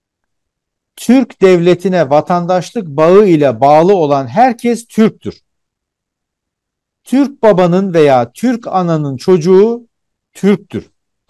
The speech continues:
Vatandaşlık kanunun gösterdiği şartlarla kazanılır ve ancak kanunda belirtilen hallerle kaybedilir. Hiçbir Türk vatana bağlılıkla bağdaşmayan bir eylemde bulunmadıkça vatandaşlıktan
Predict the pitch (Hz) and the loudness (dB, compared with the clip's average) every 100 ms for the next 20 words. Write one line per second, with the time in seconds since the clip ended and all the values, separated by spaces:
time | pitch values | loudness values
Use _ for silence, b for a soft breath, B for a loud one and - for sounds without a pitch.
0 | _ _ _ _ _ 110 165 175 214 220 | _ _ _ _ _ 0 2 4 2 4
1 | 233 - 285 269 _ _ - 170 165 180 | 2 0 -8 -8 _ _ -4 2 2 2
2 | 185 226 247 160 156 156 - 190 180 226 | 0 -2 -4 0 0 0 0 0 0 -4
3 | 285 - 220 170 - 214 226 226 208 190 | -6 -2 0 0 0 2 2 0 -2 -6
4 | 185 220 220 262 269 _ _ _ _ _ | -6 -6 -6 -6 -10 _ _ _ _ _
5 | _ 113 220 226 233 254 240 - 180 175 | _ -4 -2 0 0 0 -2 -2 -2 0
6 | 190 214 220 262 185 175 190 175 202 240 | 0 -2 -2 -2 0 0 0 -4 -4 -4
7 | 247 160 165 180 202 233 214 196 165 151 | -4 -2 -2 0 0 0 -2 -6 -6 -8
8 | 135 117 104 92 87 _ _ _ _ - | -6 -8 -10 -12 -16 _ _ _ _ -6
9 | 240 226 - 190 277 277 - 208 190 - | -4 -4 -6 0 0 0 -2 -2 -2 -4
10 | - _ _ _ _ _ _ _ _ - | -16 _ _ _ _ _ _ _ _ -4
11 | 139 185 214 240 208 175 175 190 208 233 | -2 0 0 0 2 2 4 4 2 0
12 | 233 185 131 147 151 240 233 208 185 156 | -2 -4 0 -2 0 -2 -2 -8 -6 -6
13 | 123 117 170 180 - 180 185 196 185 165 | -8 -6 -4 -4 -4 0 2 0 -2 -6
14 | 131 127 151 262 254 196 151 131 - 113 | -6 -4 -2 -2 -2 -2 -4 -8 -8 -6
15 | 117 131 180 185 185 - 180 - 208 240 | -4 -4 -6 -2 -2 -4 -14 -6 -4 -4
16 | 254 | -8